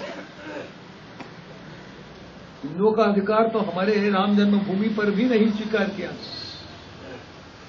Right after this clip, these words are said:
बड़ा आश्चर्य है कि दुनिया में लोग आश्चर्य करेंगे कि भाई इस देश के भीतर भगवान राम का पैदा कहाँ पैदा हुआ,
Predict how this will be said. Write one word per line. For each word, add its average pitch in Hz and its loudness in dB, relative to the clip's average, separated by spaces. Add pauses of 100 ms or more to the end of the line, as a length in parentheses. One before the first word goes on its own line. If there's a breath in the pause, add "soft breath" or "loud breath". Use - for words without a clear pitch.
(540)
बड़ा 185 2
आश्चर्य 208 8
है 220 12
कि 214 2
दुनिया 190 4
में 185 -2 (1040)
लोग 190 4
आश्चर्य 175 4
करेंगे 180 -2
कि 202 0
भाई 196 2
इस 196 2
देश 185 -2
के 185 -2
भीतर 196 -4 (1080)
भगवान 180 4
राम 196 2
का 185 0
पैदा 170 -2
कहाँ 160 -4
पैदा 165 -4
हुआ, 135 -6